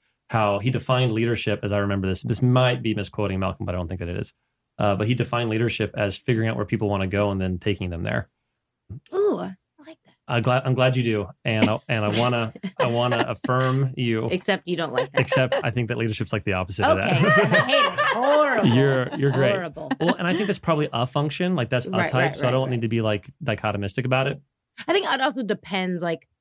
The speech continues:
Speaker 2: leadership in what regard. Like, maybe if you are, if you are a life coach or, and there's someone who wants to go somewhere, you can help them go in that direction i-, ish slash challenge them.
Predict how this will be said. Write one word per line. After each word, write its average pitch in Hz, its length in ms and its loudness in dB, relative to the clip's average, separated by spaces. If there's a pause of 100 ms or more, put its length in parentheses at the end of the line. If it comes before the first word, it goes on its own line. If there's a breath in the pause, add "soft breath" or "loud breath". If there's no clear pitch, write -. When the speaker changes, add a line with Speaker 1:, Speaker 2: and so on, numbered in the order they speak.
(340)
Speaker 2:
leadership 190 460 0
in 175 120 -4
what 165 200 -4 (400)
regard. 151 500 -4
Like, 156 160 -6
maybe 185 280 2
if 180 120 -4
you 175 160 0
are, 170 200 0 (100)
if 160 160 -4
you 170 200 -8
are 170 360 -2
a 160 100 -10
life 151 260 -6
coach 156 340 -6
or, 156 460 -2
and 151 880 -6
there's 160 200 0
someone 165 220 -2
who 170 60 -2
wants 160 180 -2
to 175 100 -4
go 202 140 2
somewhere, 165 360 -2
you 165 120 -2
can 156 200 -6
help 160 280 -6
them 156 400 -4
go 151 180 0
in 156 80 -2
that 156 160 -4
direction 156 400 -4
i-, 302 260 0
ish 285 380 0
slash 202 380 -6
challenge 208 560 -2
them. 170 400 -2